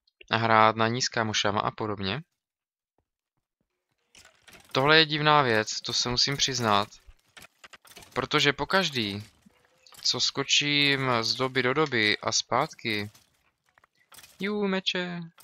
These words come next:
Ty biologicky, jo, do prčic, ty mají být povolený dál.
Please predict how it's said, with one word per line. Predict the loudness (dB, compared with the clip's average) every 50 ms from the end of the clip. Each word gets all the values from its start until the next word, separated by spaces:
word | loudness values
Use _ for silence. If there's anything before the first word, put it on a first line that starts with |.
| -20 -20 _ _ _ _ _ _ _ _ _ _ _ _ _ _
Ty | -8 -4
biologicky, | -2 -2 -2 -2 -4 -6 -8 -6 -6 -4 -4 -2 -2 0
jo, | 2 2 4 4 2
do | 0 -2
prčic, | -4 -4 -6 -6 -8 -8
ty | -8 -6
mají | -6 -6 -6
být | -6 -8
povolený | -8 -8 -6 -4 -4 -4 -4 -6 -8 -10 -10 -8
dál. | -6 -6 -4 -4 -4 -4 -4 -6 -8 -10 -12 -16